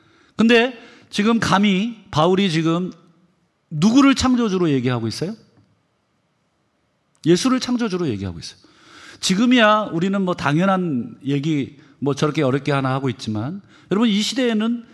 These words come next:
예수를 창조주라고 고백할 수 있는 그런 신앙은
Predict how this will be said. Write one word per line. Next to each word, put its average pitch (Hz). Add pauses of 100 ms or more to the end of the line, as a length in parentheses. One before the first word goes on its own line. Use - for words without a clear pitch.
(140)
예수를 233
창조주라고 240
고백할 160
수 165
있는 160 (920)
그런 208
신앙은 202